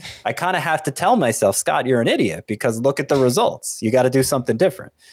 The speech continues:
And that's, that, I think that's been my biggest shortcoming. So I'm trying to correct that.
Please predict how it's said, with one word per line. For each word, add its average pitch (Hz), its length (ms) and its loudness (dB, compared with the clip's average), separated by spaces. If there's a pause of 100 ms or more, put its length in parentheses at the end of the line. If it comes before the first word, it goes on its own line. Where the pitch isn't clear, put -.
(220)
And 104 100 -4
that's, 113 260 -2
that, 123 180 0
I 127 100 2
think 127 200 -2
that's 120 180 2
been 123 160 2
my 107 120 2
biggest 98 280 0
shortcoming. - 500 -4
So - 140 -2
I'm 90 100 -2
trying 104 460 0
to 92 480 -2 (540)
correct 104 460 0
that. - 260 -6